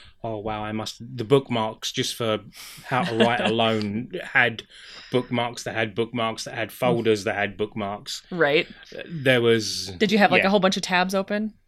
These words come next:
Speaker 1: Oh, yes.
Speaker 2: <laughs> Like I
Speaker 1: Oh,
Speaker 2: always
Speaker 1: yeah.
Speaker 2: do.
Speaker 1: And I, you know, I was constantly going back to them and refreshing myself
Speaker 2: Mm-hmm.
Speaker 1: 'cause, you know, when you're trying to do that amount of research on just how to write a book,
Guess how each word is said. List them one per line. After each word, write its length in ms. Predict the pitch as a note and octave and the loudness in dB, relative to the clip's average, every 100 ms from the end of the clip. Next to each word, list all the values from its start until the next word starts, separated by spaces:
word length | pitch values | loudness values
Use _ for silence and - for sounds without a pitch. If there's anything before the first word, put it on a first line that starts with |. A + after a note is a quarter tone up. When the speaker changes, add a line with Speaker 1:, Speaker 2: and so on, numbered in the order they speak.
| A3+ - | -6 2
Speaker 1:
Oh, 220 | A3+ B2 | 8 8
yes. 360 | - F2 - - | 8 2 -6 0
Speaker 2:
<laughs> 0 | |
Like 240 | C4+ - | 2 4
I 100 | G3 | 2
Speaker 1:
Oh, 100 | F3+ A#3 | 6 6
Speaker 2:
always 200 | G3+ G3+ | 6 4
Speaker 1:
yeah. 80 | G3+ | 2
Speaker 2:
do. 100 | G#3 | 4
Speaker 1:
And 100 | D3 | 4
I, 80 | G3+ | 4
you 100 | G#3 | 6
know, 80 | F#3 | 6
I 200 | F3 F3 | 6 4
was 140 | D#3+ | 0
constantly 460 | - D3 D3 F3 D#3 | -2 -4 -4 -6 -4
going 240 | D3 C#3 | -2 -2
back 200 | A2+ C3 - | -2 -4 -6
to 100 | C3+ | -6
them 160 | B2+ | -4
and 100 | B2 | -4
refreshing 380 | B2 B2+ A#2+ C3 | -6 -6 -8 -8
myself 480 | B2 - B2 A#2+ - - - | -10 -8 -6 -8 -10 -18 -8
Speaker 2:
Mm-hmm. 180 | F#3+ E3+ | -6 4
Speaker 1:
'cause, 200 | C3+ C3 | 4 4
you 80 | F3+ | 2
know, 220 | D3+ D3+ - | 2 0 -6
when 500 | F3 - D#3+ F3 G3 | -14 -14 -4 2 4
you're 100 | F#3 | 4
trying 260 | - D#3+ | 2 0
to 60 | D#3+ | 0
do 300 | C3+ C#3+ C#3 - _ | 0 0 0 -6 _
that 400 | C3 A#2+ D3 D#3 | -14 0 0 2
amount 300 | D#3 C#3+ C#3 | 0 0 -2
of 100 | B2 | -4
research 420 | A#2+ - C3 B2+ | -4 -2 -2 -2
on 120 | B2+ | -4
just 220 | A#2+ C#3 - | -2 -4 -4
how 120 | C3 | -8
to 280 | B2 C#3 A2+ | -6 -6 -4
write 300 | C#3 D3+ - | -4 -4 -4
a 120 | B2 G#2 | -10 -10
book, 200 | A2 | -10